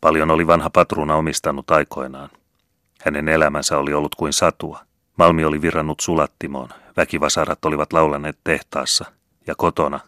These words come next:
kartanon salissa, oli laulanut hänen jumaloitu vaimonsa – niin että palvelusväki oli unohtanut työnsä ja kerääntynyt salin ovelle kuuntelemaan. Oh, se oli ollut jumalaista aikaa,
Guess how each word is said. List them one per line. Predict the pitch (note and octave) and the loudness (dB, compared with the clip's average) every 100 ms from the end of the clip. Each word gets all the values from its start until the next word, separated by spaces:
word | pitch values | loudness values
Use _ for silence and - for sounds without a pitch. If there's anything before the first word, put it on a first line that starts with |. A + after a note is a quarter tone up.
| _ _ | _ _
kartanon | F2+ F2 D#2+ D2 C#2+ | 4 4 2 -4 -2
salissa, | - D#2+ C#2+ - - - - - - - | 2 2 0 -2 -4 -8 -20 -20 -8 -2
oli | F2 | 4
laulanut | E2+ E2+ D2 D2+ | 6 6 4 -4
hänen | - E2+ E2+ | -2 0 2
jumaloitu | F2 D#2+ D2 - D#2 | 2 2 2 -4 2
vaimonsa – | F2 D2+ C#2 C2+ - - _ _ _ _ | 4 4 -2 -4 -6 -12 _ _ _ _
niin | F2+ D#2+ | -4 -2
että | D#2 - | -2 0
palvelusväki | F#2 F2 D#2 D2 - D#2 - | 4 4 4 -2 -4 -6 -4
oli | D#2+ D#2+ | -4 -2
unohtanut | E2+ D#2 - D2+ - - | -2 -2 -4 -10 -8 -2
työnsä | F2 D2 - - - _ | -2 0 -4 -8 -16 _
ja | - | 0
kerääntynyt | F#2+ E2 D2+ D#2+ D2+ | 2 2 0 -4 -4
salin | - E2+ D#2 D#2 | 0 2 2 0
ovelle | D2+ C#2+ - | -2 -4 -6
kuuntelemaan. | - D#2 C#2+ D2 C2+ C#2 D2 - _ _ - | -6 -6 -6 -10 -10 -12 -18 -20 _ _ -2
Oh, | D#2 D2 - - - - | 0 0 -8 -20 -20 -14
se | - E2+ | 0 2
oli | D#2+ | 4
ollut | D#2 D#2 | 2 2
jumalaista | F2+ E2+ C#2+ C2 - D2 D2 | 2 4 2 -2 -4 0 2
aikaa, | C#2 - - - | 0 -4 -14 -16